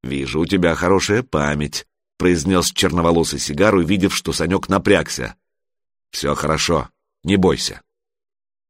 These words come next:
Услышать, о чём они говорили сквозь шум, поднятый пирующими викингами, было практически невозможно,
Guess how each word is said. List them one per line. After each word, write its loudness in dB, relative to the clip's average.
Услышать, 0
о -2
чём -2
они 0
говорили 4
сквозь -2
шум, 0
поднятый 2
пирующими -2
викингами, 0
было 2
практически -4
невозможно, 2